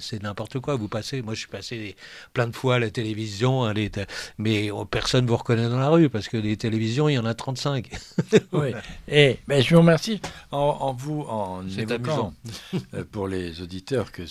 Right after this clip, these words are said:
Speaker 2: le patron d'émission, qui est Daniel Abercorn, est non seulement un écrivain, qui a publié des essais, des poèmes,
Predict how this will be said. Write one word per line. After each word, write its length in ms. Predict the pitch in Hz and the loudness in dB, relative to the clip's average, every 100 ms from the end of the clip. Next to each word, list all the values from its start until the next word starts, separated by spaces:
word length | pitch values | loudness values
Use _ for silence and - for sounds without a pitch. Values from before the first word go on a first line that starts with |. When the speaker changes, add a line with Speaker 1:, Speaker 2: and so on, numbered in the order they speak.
| - | -14
Speaker 2:
le 80 | 87 | -16
patron 340 | 82 95 - 98 | -10 -10 -10 -10
d'émission, 560 | 90 87 85 - 98 82 | -10 -10 -10 -10 -12 -12
qui 120 | 85 | -14
est 40 | |
Daniel 400 | 78 95 95 95 | -10 -8 -6 -6
Abercorn, 640 | 87 82 85 - 98 87 80 - - - - | -6 -10 -14 -10 -8 -10 -14 -20 -20 -18 -12
est 80 | 92 | -8
non 140 | 104 | -8
seulement 380 | - 98 92 90 | -8 -8 -6 -6
un 100 | 82 | -8
écrivain, 600 | 80 - 104 143 170 156 - - - - | -8 -10 -8 -6 -4 -6 -10 -20 -20 -18
qui 100 | - | -14
a 20 | |
publié 280 | 82 87 87 | -10 -8 -8
des 180 | 80 85 | -8 -10
essais, 300 | - 127 135 | -10 -8 -8
des 120 | 92 | -8
poèmes, 600 | - 92 113 151 170 160 | -8 -6 -4 -4 -4 -6